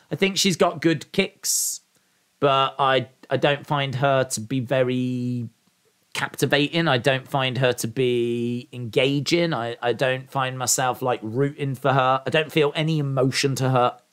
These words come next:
at all. Like, I don't root for her. I don't want her to win. I don't care if she loses. I'm just very passive towards her. And I don't even know the other women.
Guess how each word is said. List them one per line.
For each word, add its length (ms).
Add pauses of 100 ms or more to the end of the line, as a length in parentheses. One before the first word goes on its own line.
(280)
at 220
all. 160 (640)
Like, 180
I 60
don't 200
root 260
for 140
her. 340 (160)
I 40
don't 180
want 120
her 60
to 120
win. 320 (180)
I 40
don't 180
care 160
if 80
she 120
loses. 500 (400)
I'm 100
just 140
very 180
passive 640
towards 420
her. 280 (380)
And 140
I 100
don't 220
even 320
know 220
the 180
other 180
women. 320